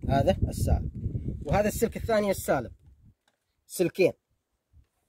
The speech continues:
تخرج من السالب من هنا، سلك يروح في راس البوجي، وسلك ذا الآن نتجه به للقطب السالب.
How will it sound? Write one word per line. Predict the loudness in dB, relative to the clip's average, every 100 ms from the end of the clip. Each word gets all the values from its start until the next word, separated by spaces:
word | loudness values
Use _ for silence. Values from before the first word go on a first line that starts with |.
| _
تخرج | -4 0 2
من | 2
السالب | 2 2 0 0
من | -4
هنا، | -6 -14 _ _ _ _ -20 -18
سلك | -2 0 0 -2
يروح | -2 -2
في | -4 -4
راس | -2 0
البوجي، | -2 -4 -4 -8 -12 _ _ _ _
وسلك | -14 -2 0 0 -6 _ _ _ _ -18 -8
ذا | -6
الآن | -4 -2 -2 -2
نتجه | -4 -2 -2
به | 0 -4 -4 -16 -20 -20 _ 0 0 0 -4 _ _ _ _ _ _ _ _ _ _ _ _ _ _ _ _ -8
للقطب | -2 0 -2 -8 -12
السالب. | -14 -12 -12